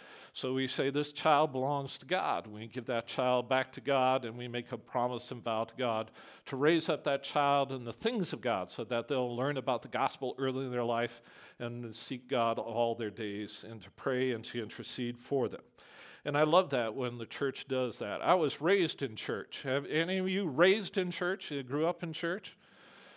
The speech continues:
Now, if you have a good church, you got a lot of uncles and aunts and grandmas and grandpas who are all watching you, right? <laughs> And you learn from them. I, I was, uh, thrilled to have a Sunday school teacher, but her name was Missus Yamabi. And when I was a preschooler,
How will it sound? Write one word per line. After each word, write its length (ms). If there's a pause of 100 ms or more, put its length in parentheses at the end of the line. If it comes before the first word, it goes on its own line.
(640)
Now, 180
if 120
you 60
have 160
a 20
good 260
church, 460
you 80
got 220
a 40
lot 300
of 320
uncles 400
and 100
aunts 360
and 100
grandmas 360
and 80
grandpas 440
who 80
are 80
all 560
watching 380
you, 200
right? 380
<laughs> 40 (1160)
And 280
you 160
learn 340
from 220
them. 240
I, 200 (200)
I 100
was, 380
uh, 300
thrilled 440
to 120
have 220
a 60
Sunday 300
school 300
teacher, 500
but 260
her 120
name 240
was 260
Missus 360
Yamabi. 640
And 80
when 180
I 160
was 220
a 40
preschooler, 760